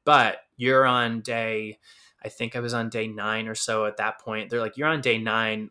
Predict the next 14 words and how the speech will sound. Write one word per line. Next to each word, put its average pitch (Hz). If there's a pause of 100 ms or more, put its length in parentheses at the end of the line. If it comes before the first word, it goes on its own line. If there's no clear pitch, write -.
Like, 110
you're 131
happy 120
to 110
be 110
on 107
day 107
nine. 101 (100)
Um, 107
you 117
know, 110
you're, 107 (540)
you 110
know, 101